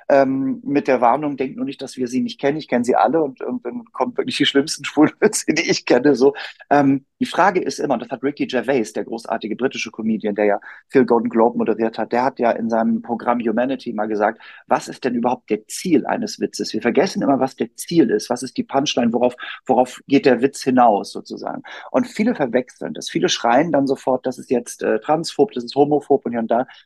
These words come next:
Dabei geht's vielleicht gerade um ganz was anderes, so. Und ich glaube, dass es Bully natürlich darum ging zu zeigen, ähm, dass es in Western ja, ich weiß gar nicht, ich kenn mich in Western nicht so aus, aber es gab mit Sicherheit auch mal irgendwelche Männer, die dann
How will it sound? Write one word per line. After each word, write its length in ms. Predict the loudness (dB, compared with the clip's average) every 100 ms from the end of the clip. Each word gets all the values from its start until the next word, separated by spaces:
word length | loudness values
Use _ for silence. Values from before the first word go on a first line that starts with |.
| _
Dabei 180 | 0 2
geht's 280 | 2 -2 -2
vielleicht 400 | -4 0 -2 -2
gerade 300 | -4 -4 -4
um 140 | -6
ganz 320 | -2 -2 -2 -8
was 160 | -8
anderes, 540 | -4 -2 -2 -4 -8 -4
so. 120 | -2
Und 240 | 2 2
ich 180 | 0 -2
glaube, 540 | 4 6 6 4 0 -2 -12 _ _ _ _
dass 180 | -2 0
es 140 | -10
Bully 320 | 4 6 6
natürlich 580 | 4 0 -2 0 0 -2
darum 320 | -4 -2 -2
ging 220 | 0 0
zu 160 | -2 -8
zeigen, 640 | -6 0 2 2 -2 -6 -4
ähm, 400 | 0 2 2 -2 -6 _ _ _ _ _ _ _ -14 _ -6
dass 160 | -4
es 140 | -4 -2
in 260 | 0 2
Western 440 | 2 0 0 2 4
ja, 340 | 4 4 2 -2 _ _ _ _ _
ich 160 | -6 0
weiß 240 | 0 0
gar 140 | -6
nicht, 120 | -6 -8
ich 120 | -6
kenn 160 | 0
mich 100 | 2
in 100 | 2
Western 300 | 2 2 0
nicht 140 | 0 0
so 160 | -2
aus, 260 | 2 0 0
aber 180 | -2 -4
es 220 | -4 -14 -18 -2
gab 240 | 0 2
mit 140 | 0
Sicherheit 360 | 2 2 2 4
auch 160 | 0 2
mal 140 | 0
irgendwelche 440 | 2 2 0 0
Männer, 260 | 0 2 0
die 120 | -2
dann 280 | -2 -2 -2